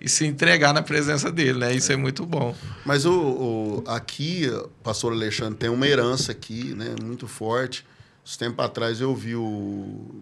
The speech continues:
Speaker 2: pastor Xande pregando aqui. É, e eu vi uma mensagem dele no domingo que ele pregou.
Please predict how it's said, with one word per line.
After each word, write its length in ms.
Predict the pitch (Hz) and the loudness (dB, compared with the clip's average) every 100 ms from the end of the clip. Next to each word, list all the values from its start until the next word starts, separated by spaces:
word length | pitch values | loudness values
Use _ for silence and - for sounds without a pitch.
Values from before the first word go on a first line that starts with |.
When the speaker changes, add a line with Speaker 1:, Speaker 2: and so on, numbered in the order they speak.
| - | -6
Speaker 2:
pastor 440 | 113 110 - 110 104 | -4 -2 -4 -4 -2
Xande 640 | - 120 135 143 95 98 - | 0 2 2 2 -2 -10 -8
pregando 480 | 117 110 98 107 104 | -6 -4 -4 -4 -6
aqui. 360 | 101 127 160 - - - _ _ _ _ _ _ _ _ _ - | -6 -4 -4 -8 -18 -20 _ _ _ _ _ _ _ _ _ -8
É, 200 | 110 113 | -4 -2
e 60 | |
eu 100 | 117 | -2
vi 160 | 117 127 | -2 -2
uma 140 | 135 | 0
mensagem 600 | 123 117 110 123 110 104 | 0 0 -2 -2 -4 -4
dele 200 | 107 120 | -4 -2
no 120 | 120 131 | -2 -2
domingo 640 | 143 170 147 147 135 104 - | -2 0 0 0 -2 -6 -10
que 80 | |
ele 80 | 107 | -10
pregou. 480 | - 107 101 101 101 | -6 -6 -4 -8 -12